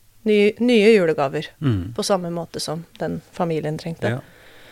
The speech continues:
Speaker 1: Eh, så det var starten på det. Så det gikk en natt, det, før det var veldig mange som hadde oppdaget den siden og meldte seg på.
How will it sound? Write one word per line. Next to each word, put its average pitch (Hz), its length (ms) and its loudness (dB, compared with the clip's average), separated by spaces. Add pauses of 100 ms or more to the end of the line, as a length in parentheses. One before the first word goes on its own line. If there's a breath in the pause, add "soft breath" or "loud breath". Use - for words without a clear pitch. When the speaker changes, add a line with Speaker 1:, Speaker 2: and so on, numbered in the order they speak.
(400 loud breath)
Speaker 1:
Eh, 196 840 0
så 185 920 2 (340)
det 196 160 2
var 226 160 6 (140)
starten 165 440 0
på 202 160 0
det. 220 140 2 (120)
Så 202 540 0
det 196 180 0
gikk - 220 -12
en 208 280 -2
natt, 233 180 -2 (120)
det, 202 180 0
før 185 600 0
det 180 120 -2
var 175 220 -2
veldig 170 220 -2
mange 160 240 -6
som 175 180 -8
hadde 170 200 -6
oppdaget 196 400 -4
den 185 160 -4
siden 175 260 0
og 175 60 -4
meldte 175 380 -6
seg 170 200 -10
på. 190 200 -4